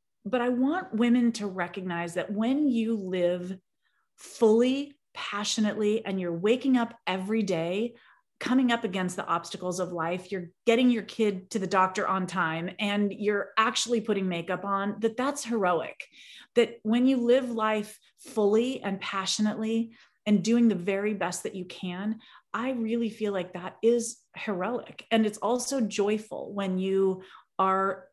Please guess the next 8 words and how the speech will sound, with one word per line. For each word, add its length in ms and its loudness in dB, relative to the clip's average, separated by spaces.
giving 300 0
the 40 -6
best 420 -4
that 120 -6
you 180 -6
have 420 -6
to 120 -10
life. 460 -6